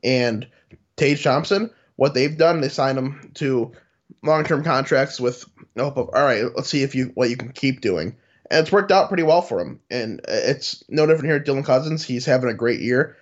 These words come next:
uh, forty-three points, forty-nine games right now. And they're, they're gonna say, "All right, we're, we're gonna trust that you're gonna keep doing it.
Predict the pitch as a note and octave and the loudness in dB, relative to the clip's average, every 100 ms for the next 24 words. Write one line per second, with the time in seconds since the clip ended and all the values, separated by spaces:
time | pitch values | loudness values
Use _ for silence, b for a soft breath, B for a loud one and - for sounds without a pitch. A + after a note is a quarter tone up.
0 | b b A#2 A#2 C3 C3+ C3+ B2 A#2+ A#2+ | b b 0 2 2 2 0 -4 -2 -2
1 | B2 A#2+ B2 A#2+ A2 B2+ D3 C3 F3 F#3+ | 0 0 2 0 0 0 0 2 0 -2
2 | B B B - _ C#3 C3+ C3+ B2 C3+ | B B B -20 _ -2 0 0 0 0
3 | B2 C3+ B2+ D3 - D#3 B2+ C3 - C#3 | 2 0 0 2 4 4 2 -2 -4 -4
4 | B2+ - C3+ C3 A#2+ B2 A2+ C3 B2+ D3+ | -6 -2 -2 -2 -6 -6 -6 -6 -4 4
5 | F3+ B2+ A#2+ | 4 4 -2